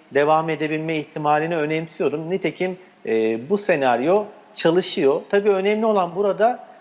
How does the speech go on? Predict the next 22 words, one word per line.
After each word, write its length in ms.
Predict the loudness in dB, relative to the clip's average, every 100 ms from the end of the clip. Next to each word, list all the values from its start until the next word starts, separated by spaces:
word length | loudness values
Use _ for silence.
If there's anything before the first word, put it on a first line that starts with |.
| -20 -14
yeni 280 | -6 -2 -2
eşik 440 | -4 -4 -4 -4
noktası 480 | -2 -2 -2 -2 0
olarak 340 | 2 2 0
yüz 200 | -4 0
doların 360 | 0 2 0 -2
üzerine 580 | -4 -4 -2 -2 -4 -6 -18 -20 _ _ _
tahammül 600 | -2 -2 0 -4 -2 -4
edilebilecek 880 | -4 -6 -2 0 0 0 -2 -2 -2
bir 120 | -2
görüntü 420 | 0 -2 -2 -2 2
var 180 | 2
mı? 180 | 2 -4
Her 240 | 0 0 -2
ne 120 | -6
kadar 240 | -2 -2
iki 260 | -2 -8 -8
bin 200 | -8 -4
yirmi 260 | -4 -4 0
dört 260 | 0 -2
yılına 220 | -6 -4
ilişkin 480 | -4 -4 -4 -4 -4